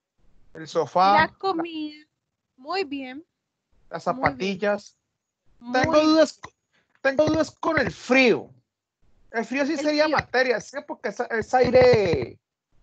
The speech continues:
Speaker 1: sería aire, ¿cierto?
Speaker 2: El frío sería más bien una característica de la materia, pero no la materia como tal.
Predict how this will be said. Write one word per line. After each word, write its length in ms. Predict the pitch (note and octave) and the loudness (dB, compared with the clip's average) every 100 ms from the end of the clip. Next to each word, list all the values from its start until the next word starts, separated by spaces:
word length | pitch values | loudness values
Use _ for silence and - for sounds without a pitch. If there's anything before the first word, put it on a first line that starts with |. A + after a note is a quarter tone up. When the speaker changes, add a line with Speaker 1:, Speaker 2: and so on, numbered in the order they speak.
| _ _ G#3 | _ _ -12
Speaker 1:
sería 340 | - F#3+ G#3+ | -6 -4 0
aire, 200 | B3 C4 | 0 0
¿cierto? 420 | F#3+ F3+ - A4 _ _ _ _ _ _ _ _ _ _ _ _ _ _ | -4 -8 -8 -14 _ _ _ _ _ _ _ _ _ _ _ _ _ _
Speaker 2:
El 140 | - C4+ | -20 -18
frío 340 | - D#4 F4+ | -10 -8 -8
sería 400 | F#4+ G4 D4+ D4+ | -10 -10 -8 -8
más 240 | D#4 E4+ D4+ | -6 -8 -8
bien 300 | E4+ E4+ D4+ | -10 -10 -14
una 260 | C#4+ D4+ D#4 | -12 -10 -10
característica 920 | - D4 C4+ _ C4 B3 - C#4+ D4 | -8 -8 -8 _ -16 -16 -16 -14 -12
de 40 | |
la 100 | C4+ | -12
materia, 440 | A#3+ A3+ - A#3 C#4 | -14 -16 -16 -14 -14
pero 240 | - C4 | -12 -12
no 140 | A3+ A3+ | -12 -18
la 100 | A#3 | -14
materia 320 | A#3 A3 A3+ | -16 -14 -18
como 180 | A#3 G#3 | -16 -16
tal. 240 | G3+ F#3+ | -14 -18